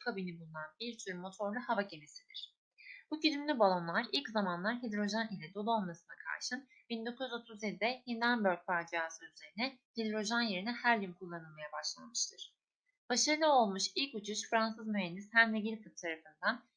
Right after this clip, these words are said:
yirmi dört Kasım bin sekiz yüz elli iki yılında gerçekleştirilmiştir. Gifford, yüz altmış kilogram ağırlığındaki buhar makinesini kırk üç metre uzunluğunda ve on iki metre çapındaki hidrojenle dolu bir torbanın altına takarak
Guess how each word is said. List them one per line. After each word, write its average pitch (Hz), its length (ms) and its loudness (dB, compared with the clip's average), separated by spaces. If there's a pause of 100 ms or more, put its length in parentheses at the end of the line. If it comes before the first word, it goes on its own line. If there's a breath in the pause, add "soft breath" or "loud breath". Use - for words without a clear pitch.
yirmi 220 200 -2
dört 262 220 2
Kasım 190 360 -8
bin 208 120 0
sekiz 220 280 -12
yüz 226 100 -10
elli 214 220 -2
iki 214 200 -6
yılında 180 240 -4
gerçekleştirilmiştir. - 1300 -8 (400 soft breath)
Gifford, 269 400 4 (140)
yüz 220 180 -2
altmış 226 320 0
kilogram 196 420 2
ağırlığındaki 170 540 -2
buhar 226 220 -2
makinesini 202 720 -6 (280 loud breath)
kırk 254 220 -4
üç 285 180 -6
metre 208 240 -2
uzunluğunda 180 840 -2
ve 254 100 0
on 247 140 0
iki 240 180 -8
metre 180 300 -4
çapındaki - 760 -8 (180)
hidrojenle 233 640 2
dolu 180 220 -4
bir 247 160 -8
torbanın 185 440 0
altına 196 380 -2
takarak 180 440 -6